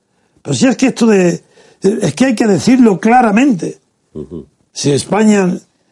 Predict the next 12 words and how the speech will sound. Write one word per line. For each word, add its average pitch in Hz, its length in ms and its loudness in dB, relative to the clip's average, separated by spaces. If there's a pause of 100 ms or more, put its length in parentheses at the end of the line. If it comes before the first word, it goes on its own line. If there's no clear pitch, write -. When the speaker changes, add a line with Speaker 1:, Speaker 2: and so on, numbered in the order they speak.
Speaker 1:
está 180 320 0
en 202 80 2
un 208 120 4
nivel 185 440 2
de 165 100 0
desarrollo 175 540 2
político 196 440 0
inferior, 208 720 0 (1400)
no 190 180 0
tiene 226 200 2
nada 233 260 2
que, 196 300 -2